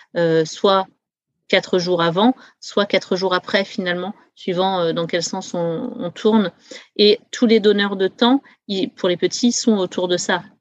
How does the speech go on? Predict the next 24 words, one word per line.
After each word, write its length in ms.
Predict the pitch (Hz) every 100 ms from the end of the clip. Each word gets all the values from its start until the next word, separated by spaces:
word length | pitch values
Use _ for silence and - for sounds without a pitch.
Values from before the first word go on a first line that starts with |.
| -
que 100 | -
ce 80 | 160
soit 140 | 180
le 60 | 175
sommeil 320 | - 175 175
de 120 | 170
jour 360 | 175 196 214 -
ou 180 | 208 202
l'alimentation. 720 | 185 170 175 165 180 - - - _ _ _ _ -
Donc, 220 | 175 -
euh, 300 | 175 165 - - _ _ _ 190 -
pour 200 | 196 202
nous, 260 | 240 269
en 100 | 226
tout 100 | 196
cas, 160 | - 226
c'est 160 | - 185
plus, 480 | - 240 233 -
euh, 340 | 190 180 170 -
c'est 140 | - 175
plus 260 | - 226
possible, 600 | - 214 - - 175 156 175
entre 220 | 170 170
guillemets. 300 | 165 160 -